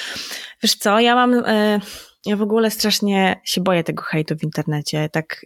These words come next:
personalnie i tak, e, w firmie zawsze na to uważam, natomiast mam takie zasady,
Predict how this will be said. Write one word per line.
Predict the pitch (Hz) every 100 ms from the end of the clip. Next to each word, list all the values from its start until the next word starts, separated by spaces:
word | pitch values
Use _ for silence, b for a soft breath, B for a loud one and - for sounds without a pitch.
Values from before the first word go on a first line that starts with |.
| 180
personalnie | - 180 180 190 208 214 214 208 208 B B B B 185
i | 185
tak, | 180 175 - - 185
e, | 175 165 160 165
w |
firmie | - - 214 196 196 220 311 B B B -
zawsze | 185 190 190
na | 190
to | 185
uważam, | 196 185 180 180 214 247
natomiast | 226 208 208 202 202 202 202 - - - -
mam | 185 202
takie | 202 196 196 190 185 185 185 185 _
zasady, | 180 180 - 185 160 160 165 202